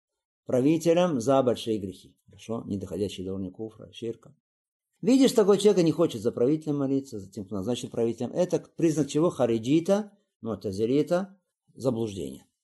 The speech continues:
Если теперь не правитель молится, что и человек отдаляется от намаза джама, не хочет совершать намаз коллективный. Вот здесь вот два варианта. Либо он выносит такфир мусульманам,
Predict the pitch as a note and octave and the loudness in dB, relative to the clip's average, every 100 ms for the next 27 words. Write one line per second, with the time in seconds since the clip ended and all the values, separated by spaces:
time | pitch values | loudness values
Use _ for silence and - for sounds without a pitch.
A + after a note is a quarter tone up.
0 | _ _ - B2 G3 C4 B3 A3+ G#3 F3+ | _ _ -8 2 8 8 6 4 4 4
1 | E3 G#3 A3+ G#3 - _ - F#3+ A#3 - | 6 8 8 6 -6 _ 0 4 4 4
2 | B2 G#2+ E2 D2 - _ F#2+ F2+ D#2 - | 2 2 -4 -10 -16 _ -10 -8 -10 -14
3 | - - _ _ _ _ _ _ - - | -18 -20 _ _ _ _ _ _ -14 -10
4 | D#3+ F3 G3+ G#3 F3+ F3+ G3 G3 F#3+ D#3 | -4 4 4 4 6 8 8 8 6 0
5 | - D3+ D3+ C#3+ B2 A#2+ A2 E2 B2+ C#3 | 2 2 4 4 2 0 -4 -6 -4 -2
6 | D3+ A#2 G2 G#2+ G2 A#2+ A2 G2+ G2 - | -2 -4 -10 -8 -6 -6 -6 -6 -6 -8
7 | G2 F#2+ - C#2 D#2 A2+ C#3 G#3+ F#3 D#3 | -10 -12 -14 -16 -8 -4 2 2 2 2
8 | D3 A2 F2 C#2 C2 - - _ - E3+ | 2 2 -4 -12 -18 -20 -20 _ -2 4
9 | C4 G#3+ F3 C3+ A#2 A#2 - _ _ D3+ | 4 6 6 4 2 -4 -12 _ _ -4
10 | C#3 F#3 G#3 F3+ E3 - D3+ - F3 D3 | 0 2 2 2 -2 0 -2 0 0 0
11 | - B2 A2 F#2 F2+ G#2+ | -2 -4 -4 -4 -8 -12